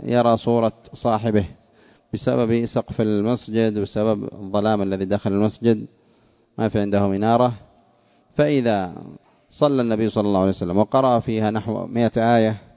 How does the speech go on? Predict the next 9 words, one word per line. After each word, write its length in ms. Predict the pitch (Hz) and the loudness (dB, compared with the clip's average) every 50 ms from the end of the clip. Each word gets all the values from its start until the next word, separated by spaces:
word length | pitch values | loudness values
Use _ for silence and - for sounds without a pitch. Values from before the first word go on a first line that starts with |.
| _ _ _ _ _ _ _ _ _ _ _ _ _ _ _ _ _ _ _ _ _ _ _ _ _ _ _ | _ _ _ _ _ _ _ _ _ _ _ _ _ _ _ _ _ _ _ _ _ _ _ _ _ _ _
لا 180 | - 123 139 135 | 0 2 2 2
ينصرف 600 | 131 123 117 - 139 143 156 147 - - - - - | 2 0 0 2 2 2 2 0 -2 -4 -12 -6 0
إلا 260 | 143 131 120 120 127 | 2 2 4 4 4
وقد 480 | 127 120 117 107 - 123 123 117 - 113 - | 6 4 4 4 2 0 0 0 -4 -6 -2
تبينت 540 | - 113 117 135 131 120 113 110 107 107 - | 0 2 4 4 4 4 2 2 0 -2 -2
صورة 360 | - - 120 120 117 113 107 - - - - _ _ _ _ _ _ _ _ _ _ _ _ _ _ _ _ - | 0 0 2 2 2 0 -2 -4 -8 -20 -20 _ _ _ _ _ _ _ _ _ _ _ _ _ _ _ _ 0
من 180 | 117 117 110 | 0 2 2
عن 120 | 107 113 113 | 4 4 4
يمينك 640 | 110 107 107 113 117 117 113 110 107 - - - | 4 4 4 4 4 4 2 2 -2 -4 -8 -18